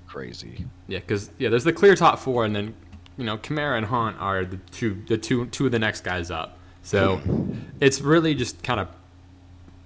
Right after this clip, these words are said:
Speaker 2: preference, I guess. I would, I, like, 'cause Hunt got more volume last year, and I think Hunt will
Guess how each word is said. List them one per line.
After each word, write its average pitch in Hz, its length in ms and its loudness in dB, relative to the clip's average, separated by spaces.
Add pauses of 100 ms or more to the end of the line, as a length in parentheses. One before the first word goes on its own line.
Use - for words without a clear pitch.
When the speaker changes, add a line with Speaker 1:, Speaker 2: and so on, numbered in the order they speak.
(160)
Speaker 2:
preference, 101 680 0
I 131 140 0
guess. 143 500 -4 (1200)
I 120 160 6
would, 147 280 2
I, 139 180 2
like, - 280 -8 (640)
'cause 120 140 -4
Hunt 170 200 0
got 160 180 4
more 120 120 2
volume 120 300 0
last 123 240 -6
year, 120 100 -2
and 110 100 -4
I 101 40 -6
think 110 220 -6
Hunt 101 240 -4
will 95 360 -4